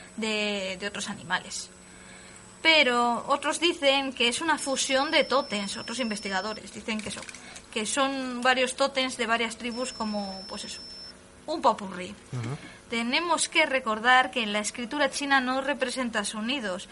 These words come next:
Speaker 1: sino que son ideogramas. Por lo tanto, cada tribu, pues, tenía un tótem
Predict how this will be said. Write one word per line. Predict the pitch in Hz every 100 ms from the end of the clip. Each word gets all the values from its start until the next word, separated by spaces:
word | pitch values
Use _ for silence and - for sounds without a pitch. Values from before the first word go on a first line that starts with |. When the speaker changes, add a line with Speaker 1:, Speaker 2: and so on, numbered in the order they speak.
| -
Speaker 1:
sino | - - 233 262
que | 262 240 226
son | - 247
ideogramas. | 262 226 190 190 202 190 - - - - - -
Por | 220
lo | 214
tanto, | 233 240 277
cada | 277 208 208 -
tribu, | - 262 247 277
pues, | 214 - - - - - - -
tenía | 233 226
un | 226 233
tótem | 247 247 277